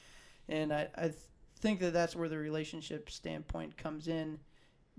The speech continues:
But I think it's important to keep a balance. And what fasting made me realize was how far away from God I actually was and how unbalanced I was in that regard. Because we sit here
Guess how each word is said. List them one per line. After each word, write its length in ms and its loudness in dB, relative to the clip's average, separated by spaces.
But 140 12
I 80 8
think 280 2
it's 180 2
important 520 2
to 80 -2
keep 300 -6
a 40 -4
balance. 680 2
And 500 6
what 360 12
fasting 720 6
made 260 6
me 260 8
realize 760 4
was 160 6
how 200 10
far 420 8
away 260 4
from 260 -2
God 260 6
I 100 4
actually 440 0
was 380 2
and 140 0
how 320 2
unbalanced 840 4
I 120 4
was 320 0
in 120 -4
that 200 -6
regard. 420 -6
Because 360 -2
we 120 -4
sit 320 0
here 320 4